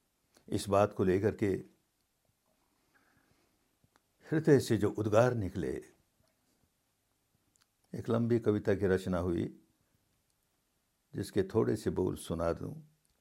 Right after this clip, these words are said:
अंतिम पद थोड़े से सुना दूं। ये भाव हैं, उस समय की मानसिकता के भाव हैं जो शब्दों में प्रकट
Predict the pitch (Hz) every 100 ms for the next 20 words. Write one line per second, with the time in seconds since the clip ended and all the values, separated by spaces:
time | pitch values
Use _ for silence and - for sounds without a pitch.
0 | _ _ _ _ _ _ _ _ _ _
1 | _ _ _ _ _ _ _ 113 120 120
2 | 123 101 - 110 - 98 92 90 76 -
3 | 82 - - - - _ _ _ _ _
4 | _ _ _ _ _ _ _ _ _ _
5 | - - 85 104 92 78 - _ _ _
6 | _ _ _ _ _ _ _ _ _ _
7 | 110 - 107 107 117 98 95 98 117 117
8 | 107 98 85 73 - 98 113 92 90 82
9 | - 95 92 92 85 - 107 -